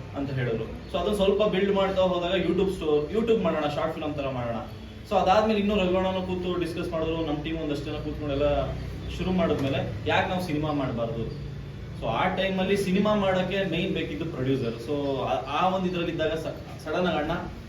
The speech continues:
"ನಾನೇ ಮಾಡ್ತೀನಿ, ಇಷ್ಟೆಲ್ಲ ನೀವು ಹಾರ್ಡ್ ವರ್ಕ್ ಮಾಡ್ಬೇಕಾದ್ರೆ ನಂದು ಒಂದು ಚಿಕ್ಕ ಕಾಂಟ್ರಿಬ್ಯೂಷನ್ ಇರ್ಲಿ" ಅಂತ ಗಂಗರಾಜ್ ಸರ್, ಇವ್ರು ಪ್ರೊಡ್ಯೂಸರ್, ಇವ್ರು ಬಂದ್ರು. So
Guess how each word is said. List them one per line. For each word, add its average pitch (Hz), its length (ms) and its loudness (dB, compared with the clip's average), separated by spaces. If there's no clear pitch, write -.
"ನಾನೇ 185 460 0
ಮಾಡ್ತೀನಿ, 139 340 -2
ಇಷ್ಟೆಲ್ಲ 151 480 -2
ನೀವು 180 160 0
ಹಾರ್ಡ್ 156 200 2
ವರ್ಕ್ 160 140 -2
ಮಾಡ್ಬೇಕಾದ್ರೆ 147 420 -2
ನಂದು 160 220 0
ಒಂದು 175 180 -2
ಚಿಕ್ಕ - 300 -8
ಕಾಂಟ್ರಿಬ್ಯೂಷನ್ 156 500 0
ಇರ್ಲಿ" 139 220 0
ಅಂತ 135 180 -2
ಗಂಗರಾಜ್ 151 320 2
ಸರ್, 143 180 -2
ಇವ್ರು 143 240 2
ಪ್ರೊಡ್ಯೂಸರ್, 147 680 0
ಇವ್ರು 147 180 0
ಬಂದ್ರು. 123 460 -4
So 151 340 6